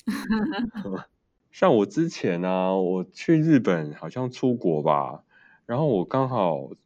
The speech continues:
Speaker 2: 出国前一天，就是刚好看到他们新闻说什么东京爆发那个什么麻疹大流行，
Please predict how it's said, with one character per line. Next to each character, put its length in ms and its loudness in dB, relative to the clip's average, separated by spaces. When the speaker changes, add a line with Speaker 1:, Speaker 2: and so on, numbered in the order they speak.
Speaker 2:
出 220 2
国 160 6
前 280 2
一 60 2
天， 240 0
就 80 -2
是 80 0
刚 180 -2
好 100 -4
看 180 -2
到 80 -2
他 80 -4
们 140 -4
新 200 -8
闻 140 -8
说 220 -8
什 80 -12
么 260 -16
东 260 0
京 260 0
爆 300 4
发 340 0
那 120 -8
个 120 -6
什 120 -14
么 300 -16
麻 220 0
疹 260 -4
大 220 0
流 240 -8
行， 240 -18